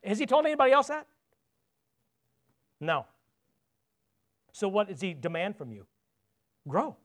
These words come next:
You see. His Spirit and His intent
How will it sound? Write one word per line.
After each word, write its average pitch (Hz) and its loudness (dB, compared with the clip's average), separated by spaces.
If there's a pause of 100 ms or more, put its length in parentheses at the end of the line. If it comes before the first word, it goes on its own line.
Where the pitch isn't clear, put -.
(1300)
You 120 -18
see. 110 -20 (1900)
His 359 4
Spirit 349 8
and 302 4
His 294 4
intent 320 4